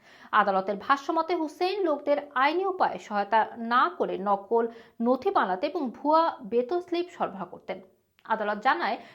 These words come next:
দুই হাজার আঠারো সাল থেকে দুই হাজার বিশ সালের মধ্যে এই কেলেঙ্কারি সংঘটিত হয় এবং সমস্ত সাজাপ্রাপ্ত আসামিরা ল্যাঙ্কাশায়ারের বার্নলি এবং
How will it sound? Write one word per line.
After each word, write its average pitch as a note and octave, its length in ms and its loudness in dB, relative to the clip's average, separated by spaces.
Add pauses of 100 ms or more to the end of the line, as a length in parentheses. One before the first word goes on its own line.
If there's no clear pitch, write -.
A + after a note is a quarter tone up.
(120)
দুই D4+ 100 2
হাজার F4+ 200 4 (120)
আঠারো C#4+ 420 0
সাল F#4 280 0
থেকে F4 240 -2
দুই A#3+ 120 -2
হাজার B3+ 220 2
বিশ D4 360 -4
সালের F4+ 220 2
মধ্যে B3 560 -4
এই A3 240 -2 (320)
কেলেঙ্কারি F4+ 540 2
সংঘটিত B3 520 0
হয় B3+ 340 4
এবং F#4+ 180 -4
সমস্ত F#4 580 -2
সাজাপ্রাপ্ত B3 760 0 (160)
আসামিরা B3+ 580 0 (340)
ল্যাঙ্কাশায়ারের E4+ 840 2
বার্নলি A3 420 2
এবং B3+ 360 2